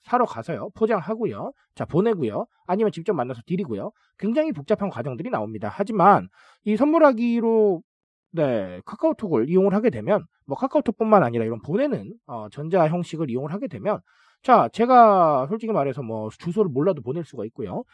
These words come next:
제가 가서 고르는 번거로움을 조금 좀 줄여줄 수가 있죠. 왜냐하면 핸드폰 안에서 볼 수가 있으니까. 그리고 빠르게 반응도 얻을 수가 있어요. 괜찮다는 겁니다. 무슨 얘기냐면 이 선물과 관련되어 있는 모든 과정들이 굉장히 단축이 되고, 이 단축되는 과정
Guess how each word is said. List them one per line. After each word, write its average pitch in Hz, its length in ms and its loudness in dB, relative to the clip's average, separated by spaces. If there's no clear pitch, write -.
제가 185 280 4
가서 151 280 -4
고르는 185 480 -4
번거로움을 190 440 2
조금 240 360 -4
좀 190 200 -2
줄여줄 196 300 0
수가 175 200 -8
있죠. 131 300 -4
왜냐하면 135 420 -4
핸드폰 262 300 -2
안에서 120 200 -4
볼 160 140 -6
수가 151 200 -4
있으니까. 107 460 -10
그리고 208 340 0
빠르게 247 440 4
반응도 196 300 0
얻을 143 140 -6
수가 143 180 -10
있어요. - 240 -14
괜찮다는 285 600 -6
겁니다. 82 360 -16
무슨 220 220 -4
얘기냐면 190 480 0
이 185 100 -4
선물과 311 580 4
관련되어 180 640 2
있는 156 320 -4
모든 175 460 -2
과정들이 135 560 -8
굉장히 135 320 -8
단축이 196 400 -10
되고, 104 420 -10
이 170 140 -12
단축되는 226 640 -8
과정 151 260 -10